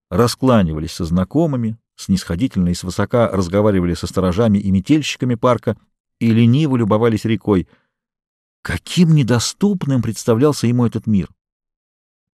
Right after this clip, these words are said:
«Только миллионеры могут жить в нем», — думал Юджин. Так мало понимал он тогда, к каким неожиданностям приводят финансовые махинации. Эти элегантные мужчины в рединготах и бриджах,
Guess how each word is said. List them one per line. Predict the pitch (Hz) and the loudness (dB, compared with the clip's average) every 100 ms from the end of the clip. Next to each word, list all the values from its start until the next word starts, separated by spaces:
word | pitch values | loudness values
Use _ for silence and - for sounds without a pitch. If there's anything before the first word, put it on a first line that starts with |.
| _ _ | _ _
«Только | 139 175 156 | 0 2 0
миллионеры | 139 135 127 123 104 87 | 0 2 2 2 2 2
могут | 95 92 | 2 0
жить | 90 98 | -2 -4
в | 85 | -2
нем», — | 82 85 | -4 -2
думал | 101 92 | 0 2
Юджин. | 95 147 123 104 - _ _ _ _ _ _ _ | 2 0 0 -2 -2 _ _ _ _ _ _ _
Так | 170 165 | -2 2
мало | 165 135 | 2 2
понимал | 131 127 127 113 | 0 0 2 4
он | 92 | 4
тогда, | 107 104 143 123 | 2 0 0 0
к | |
каким | - 92 110 104 _ - | -4 0 2 2 _ -2
неожиданностям | 104 117 120 107 139 92 85 82 - 85 | 4 4 4 4 2 2 0 -2 -4 -2
приводят | 98 120 113 - | 0 0 0 0
финансовые | 107 104 - 98 95 | 2 2 2 0 0
махинации. | 98 104 87 71 - - - _ _ _ _ _ _ - | 0 0 -2 -4 -12 -16 -18 _ _ _ _ _ _ -2
Эти | 117 - | 0 0
элегантные | 120 131 127 147 120 - 131 | 2 4 4 2 0 -2 0
мужчины | 131 135 - 117 90 | 0 -2 -2 2 2
в | 87 | 2
рединготах | 101 110 107 113 101 - | 2 2 4 2 0 -2
и | 104 | 0
бриджах, | 117 160 107 98 - | 0 -2 -4 -14 -16